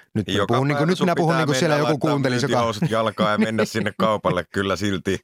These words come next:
Speaker 1: <laughs> Kyllä. Mut sitten jos haluaa tehdä nyt semmoista, niinku, todella ufoa ja uppo-outoa taiteellista matskua, mitä, mitä ei tarkoituskaan valtayleisön tajuta, vaan että se on tehty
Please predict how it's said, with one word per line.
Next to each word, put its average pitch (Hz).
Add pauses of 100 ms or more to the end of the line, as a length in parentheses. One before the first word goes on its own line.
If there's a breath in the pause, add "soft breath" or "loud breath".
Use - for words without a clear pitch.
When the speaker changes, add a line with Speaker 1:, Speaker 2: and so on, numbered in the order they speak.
(120)
Speaker 1:
<laughs> -
Kyllä. 123 (420 loud breath)
Mut 196
sitten 233
jos 214
haluaa 185
tehdä 156
nyt 131
semmoista, 123
niinku, 113
todella 123
ufoa 98
ja 90
uppo-outoa 92
taiteellista 95
matskua, 110
mitä, 98 (320)
mitä 131
ei 139
tarkoituskaan 101
valtayleisön 92
tajuta, 98
vaan 120
että 98
se 110
on 123
tehty 135